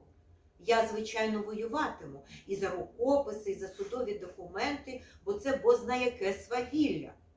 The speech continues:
З другого боку, раз не віддають, то знають самі, наскільки розправа наді мною була несправедливою. З віршами в мене зле.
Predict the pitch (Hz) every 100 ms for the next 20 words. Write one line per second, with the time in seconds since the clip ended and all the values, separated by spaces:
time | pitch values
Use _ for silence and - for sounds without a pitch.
0 | _ 156 156 220 302 269 214 202 - 165
1 | 156 - - - - - - _ 196 247
2 | 285 - 226 226 208 - 185 190 269 311
3 | - _ _ _ 190 185 196 254 247 240
4 | - - - 214 202 165 143 - - -
5 | - _ 175 180 - - - 285 254 -
6 | 180 175 165 - - 202 254 330 196 180
7 | 180 202 196 190 190 160 143 - - _
8 | 156 190 175 208 262 - - 190 190 202
9 | 214 - - 208 208 196 156 160 151 139
10 | 139 - - - _ _ - _ - -
11 | 151 190 214 330 - - 170 160 156 165
12 | 165 160 160 156 156 160 151 139